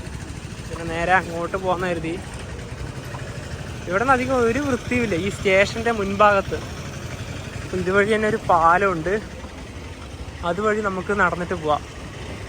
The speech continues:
നമുക്ക് നടന്നു പോകാനുള്ള നല്ലൊരു വഴിയുമുണ്ട് ഇവിടെ.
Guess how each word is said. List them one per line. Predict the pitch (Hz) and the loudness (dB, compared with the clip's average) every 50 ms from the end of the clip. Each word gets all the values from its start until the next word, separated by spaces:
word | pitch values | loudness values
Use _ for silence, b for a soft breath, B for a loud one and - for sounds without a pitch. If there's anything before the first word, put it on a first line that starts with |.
| - - - - - - - - - - - - - - - - - - - - - - - - - - - - - - | -10 -10 -10 -10 -10 -10 -10 -10 -10 -10 -10 -10 -10 -12 -12 -10 -10 -10 -10 -10 -10 -12 -10 -10 -10 -10 -10 -10 -10 -8
നമുക്ക് | - 180 175 202 202 190 | -6 -4 -2 2 4 4
നടന്നു | 180 175 190 214 226 208 | 4 4 2 0 0 2
പോകാനുള്ള | 202 196 196 202 202 202 202 202 220 220 - - - - - | 4 4 4 4 2 0 2 2 2 2 0 -4 -6 -4 -2
നല്ലൊരു | 190 185 185 190 202 196 | -2 0 0 0 2 2
വഴിയുമുണ്ട് | 185 170 165 170 196 208 190 165 - 156 151 | 4 2 2 2 2 0 0 0 0 0 0
ഇവിടെ. | 147 147 - | 0 0 -2